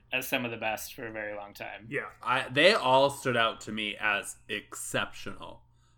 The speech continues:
Speaker 3: Um, and, and I think in a no-, like, you're lucky, you usually get, like, one that stands out as exceptional, if that, for a Snatch Game. And I feel like those three, to me, for very different reasons, stood out as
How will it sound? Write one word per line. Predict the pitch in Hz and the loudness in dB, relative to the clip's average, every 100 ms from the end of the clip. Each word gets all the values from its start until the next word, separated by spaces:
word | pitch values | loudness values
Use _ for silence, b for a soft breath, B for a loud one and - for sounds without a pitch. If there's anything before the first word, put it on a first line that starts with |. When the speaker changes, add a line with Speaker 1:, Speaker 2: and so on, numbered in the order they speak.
| - | -2
Speaker 3:
Um, | 113 113 110 | 4 4 4
and, | 131 143 143 | 6 6 6
and | 139 143 | 6 10
I | 147 170 | 10 10
think | 170 190 175 - - - | 8 4 2 -8 -16 -6
in | 135 | -2
a | 127 | 0
no-, | 123 127 123 | 0 0 0
like, | 123 120 | 0 -2
you're | 117 143 | -2 0
lucky, | 165 170 156 | 4 2 2
you | 139 127 123 | -6 -6 -6
usually | 156 165 180 165 | -4 -4 -4 -2
get, | 143 131 | 0 0
like, | 127 113 | 0 -2
one | 110 117 117 110 104 - - - | -4 0 2 0 -6 -14 -18 -2
that | 120 117 - | 0 0 0
stands | - 123 110 | 0 0 2
out | 113 110 | 2 2
as | 104 98 | 0 -6
exceptional, | 101 - 110 101 - 120 120 120 - _ _ _ _ _ - | -8 -2 -2 -2 -6 -6 -4 -6 -12 _ _ _ _ _ -2
if | 127 127 - | 0 0 4
that, | 143 143 151 - - | 6 8 6 2 -4
for | 170 165 | 2 2
a | |
Snatch | 165 170 160 - | 2 0 0 0
Game. | 170 170 165 160 - | 2 2 0 -8 -2
And | 120 | 2
I | 120 | 2
feel | 117 131 | 2 0
like | 127 113 | 0 0
those | 127 127 123 | 0 0 -2
three, | 139 127 123 | -4 -2 -2
to | 113 120 | -4 -6
me, | 117 | -4
for | 117 120 | -6 -6
very | 110 120 113 | -2 -2 -2
different | 107 101 | -6 -8
reasons, | 104 98 98 - | -8 -8 -12 -12
stood | - 104 | -8 -4
out | 101 | -2
as | 95 92 | -2 -6